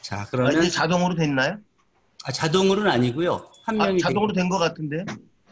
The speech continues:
Speaker 1: 아, 그래요? 그랬으면 좋습니다. 예.
Speaker 2: 뭐, 지금
Speaker 1: 어.
Speaker 2: 구십사 명.
Speaker 1: 네. 자, 예,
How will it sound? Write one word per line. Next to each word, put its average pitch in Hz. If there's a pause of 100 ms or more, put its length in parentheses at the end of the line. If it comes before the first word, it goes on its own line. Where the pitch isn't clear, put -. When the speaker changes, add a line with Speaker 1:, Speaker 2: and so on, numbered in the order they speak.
Speaker 1:
아, 127
그래요? 160
그랬으면 127
좋습니다. 92
예. 185
Speaker 2:
뭐, 151 (380)
지금 -
Speaker 1:
어. 180
Speaker 2:
구십사 160
명. 120 (600)
Speaker 1:
네. 131 (720)
자, 147 (180)
예, 120